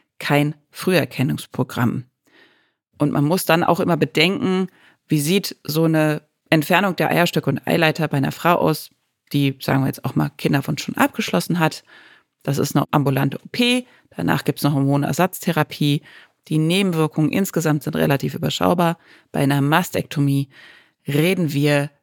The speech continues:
über eine große O P, sobald da auch ein Wiederaufbau im Spiel ist. Das dauert acht Stunden.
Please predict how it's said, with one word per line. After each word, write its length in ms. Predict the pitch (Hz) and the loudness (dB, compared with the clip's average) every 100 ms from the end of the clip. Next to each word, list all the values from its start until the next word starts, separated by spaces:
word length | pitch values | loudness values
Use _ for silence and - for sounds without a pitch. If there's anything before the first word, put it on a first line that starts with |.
| _ | _
über 160 | 160 151 | -2 2
eine 160 | 143 | 2
große 360 | 143 202 233 208 | 2 2 2 0
O 60 | 170 | -2
P, 300 | - 170 165 | 0 0 2
sobald 720 | 160 - 147 151 156 - - | 0 2 2 2 0 -4 0
da 340 | 151 147 143 - | 2 4 2 0
auch 240 | 131 - | -2 0
ein 100 | 131 | -2
Wiederaufbau 680 | 185 302 - 196 - 180 170 | 0 0 2 0 0 0 2
im 100 | 160 | 0
Spiel 380 | - - 160 156 | -4 0 0 2
ist. 360 | - 147 - - - _ _ | 0 -2 -2 -14 -20 _ _
Das 200 | 131 - | -8 0
dauert 240 | 139 143 | 2 2
acht 180 | 156 - | 0 -4
Stunden. 520 | - 214 190 185 175 | 0 2 2 0 -2